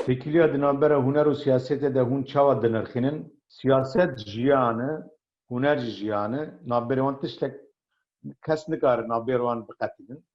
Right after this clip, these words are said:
A politikî jî, ev dibêjim mesela ez apolitikim. Yani ez, ev jî, ev jî siyasetek zane. Dibêjim mesela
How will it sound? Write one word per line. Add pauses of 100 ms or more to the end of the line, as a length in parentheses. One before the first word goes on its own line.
(380)
A
politikî
jî, (540)
ev
dibêjim
mesela
ez
apolitikim.
Yani
ez, (540)
ev
jî,
ev
jî
siyasetek
zane. (600)
Dibêjim
mesela